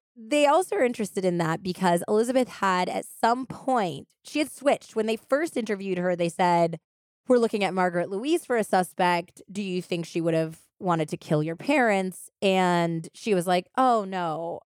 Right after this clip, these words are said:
Margaret Louise is not mentally well, but she's not a murderer." And then as the heat got on, all of a sudden she switched her story and she said,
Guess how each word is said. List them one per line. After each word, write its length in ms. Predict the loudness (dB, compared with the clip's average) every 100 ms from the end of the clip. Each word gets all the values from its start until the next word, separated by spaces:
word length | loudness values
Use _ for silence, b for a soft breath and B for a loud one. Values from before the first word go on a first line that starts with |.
| -6
Margaret 360 | -2 0 0
Louise 340 | -2 -2 -2 -2
is 300 | -4 -6 -14 _ _
not 500 | -6 0 2 2 0 -2
mentally 340 | -4 -4 -4
well, 400 | 0 2 2 0
but 260 | -2 -6 -8
she's 200 | -8 -4
not 160 | -4 -4
a 40 |
murderer." 500 | 0 0 2 2 2 -4 _ _ _ -4
And 160 | -2 2
then 600 | 4 4 2 -2 -4 -6 -2
as 280 | 0 0
the 100 | -2
heat 500 | -8 -8 -10 -12 -18 -20 -20 _ _ -2
got 240 | 2 4
on, 680 | 4 4 2 0 -2 -4 -6
all 360 | 0 2 2 2
of 80 | 0
a 20 |
sudden 320 | 0 2 2
she 180 | -2 -6
switched 340 | -2 -2 -2
her 100 | -6
story 680 | -4 2 4 4 2 2 0
and 340 | 0 -2 -4
she 320 | -8 -6 -4 -4
said, 640 | -2 0 2 2 0